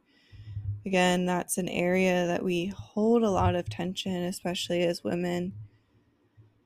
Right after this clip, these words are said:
So we'll spend a little more time here,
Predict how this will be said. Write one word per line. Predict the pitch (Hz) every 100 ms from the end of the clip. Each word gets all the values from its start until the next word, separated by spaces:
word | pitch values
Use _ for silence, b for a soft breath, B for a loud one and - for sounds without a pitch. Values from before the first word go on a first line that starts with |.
| _ _ _ - _ _ -
So | -
we'll | 269
spend | 247 226 208
a | 196
little | 196 190 190
more | 185 175
time | - 185 185
here, | 190 196 190 185 196